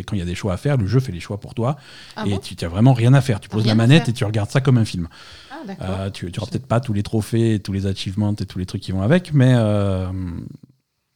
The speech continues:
Speaker 1: mais voilà, tu,
Speaker 2: Mhm.
Speaker 1: <laughs> tu peux mettre le jeu en pilote automatique si jamais tu es vraiment bloqué.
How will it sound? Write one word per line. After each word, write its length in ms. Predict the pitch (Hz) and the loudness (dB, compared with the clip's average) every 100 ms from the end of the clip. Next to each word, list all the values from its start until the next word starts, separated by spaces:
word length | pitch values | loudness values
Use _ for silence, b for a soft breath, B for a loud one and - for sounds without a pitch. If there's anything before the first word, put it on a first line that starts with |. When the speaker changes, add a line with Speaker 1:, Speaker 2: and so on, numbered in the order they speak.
| _ _ _ _ _ _ | _ _ _ _ _ _
Speaker 1:
mais 160 | 98 135 | -2 2
voilà, 260 | 147 113 - | 4 2 -2
tu, 80 | 202 | -4
Speaker 2:
Mhm. 60 | 92 | -4
Speaker 1:
<laughs> 180 | 87 | -4
tu 80 | - | -12
peux 80 | - | -14
mettre 220 | - - | -14 0
le 80 | 127 | 2
jeu 140 | 110 | 4
en 160 | 120 113 | 2 2
pilote 320 | 107 113 107 | 0 0 0
automatique 460 | 107 104 98 160 143 | -2 0 -2 -2 -4
si 120 | - | -4
jamais 220 | 101 120 | 0 2
tu 120 | 131 | 2
es 40 | 101 | 0
vraiment 240 | 98 104 | 0 -2
bloqué. 340 | 98 98 - | -2 -4 -8